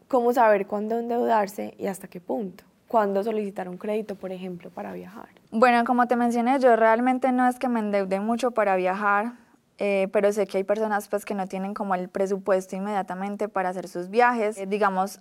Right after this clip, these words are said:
Speaker 2: hay muchas opciones también para hacerlo. Hay agencias que permiten pagos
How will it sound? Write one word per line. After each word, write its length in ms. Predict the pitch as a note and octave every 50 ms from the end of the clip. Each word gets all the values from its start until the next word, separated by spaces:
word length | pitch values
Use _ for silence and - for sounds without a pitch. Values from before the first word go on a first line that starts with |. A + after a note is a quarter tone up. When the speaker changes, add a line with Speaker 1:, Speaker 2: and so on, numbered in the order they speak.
| - -
Speaker 2:
hay 260 | G#3+ A3 G#3+ A3 - -
muchas 320 | A3+ A#3 A3+ A3+ A#3 A3
opciones 420 | G#3+ G3+ - - G#3 F#3 F#3 F#3+
también 320 | - G#3+ G#3+ G#3+ G3 F#3 F#3
para 200 | - G3 G#3 G3+
hacerlo. 440 | G3 A3+ A#3 A#3 A#3 A#3 A#3 A3+ G#3
Hay 220 | G3 F#3+ F#3 F#3
agencias 480 | F3+ F#3+ G#3+ G#3+ G#3+ G#3+ G#3+ G#3+ G#3+ -
que 100 | G#3 G3+
permiten 640 | - F#3+ G3 G3 F#3+ F#3 F#3 - F#3 F3+ F3+ F#3
pagos 760 | F#3+ - G3+ G3 G3 G3 G3 G3+ G3+ G3 G3 G3 G#3 G#3 -